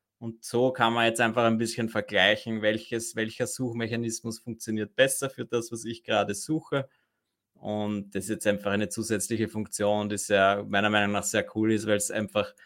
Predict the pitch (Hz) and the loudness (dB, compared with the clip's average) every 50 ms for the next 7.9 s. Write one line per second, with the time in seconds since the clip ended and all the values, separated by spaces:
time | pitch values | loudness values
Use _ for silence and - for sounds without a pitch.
0 | _ _ _ _ _ _ _ - 113 110 - 123 120 107 117 117 117 135 131 120 | _ _ _ _ _ _ _ -4 -2 2 6 6 6 8 8 6 8 8 6 6
1 | 123 120 120 - 131 131 123 - - - - 123 120 120 113 113 110 120 117 - | 4 2 0 0 0 2 2 2 2 4 6 6 6 6 6 6 6 6 4 4
2 | - 123 110 110 110 123 110 - - 120 107 98 98 101 101 98 - - 110 104 | 2 2 2 2 2 -2 -4 0 2 4 4 4 4 2 0 -2 -2 -2 -2 0
3 | 107 110 113 123 120 117 113 113 117 123 120 - - 135 123 113 107 110 110 113 | 0 2 4 4 4 4 4 4 2 2 0 0 -2 0 2 4 4 4 4 4
4 | 113 113 113 113 - 101 92 98 104 110 123 120 113 117 113 113 - 117 113 117 | 4 2 2 2 4 4 4 4 4 4 2 0 0 0 -4 -2 -2 -2 0 0
5 | 120 120 120 120 117 113 113 117 - 117 107 110 120 120 113 110 - 104 104 104 | 0 0 0 0 0 -2 -2 -2 0 2 2 2 2 0 -4 -4 -2 -2 0 0
6 | 113 120 117 113 127 117 120 113 - - 127 120 - 123 117 113 113 117 117 120 | 0 0 0 -2 -4 -6 -6 -6 -8 -10 -10 -8 -6 -6 -4 -2 -4 -2 -2 0
7 | 120 123 120 113 113 - - - - 104 101 110 117 131 135 - - | 0 0 0 -2 -4 -6 -8 -2 2 4 4 6 6 4 2 0 -4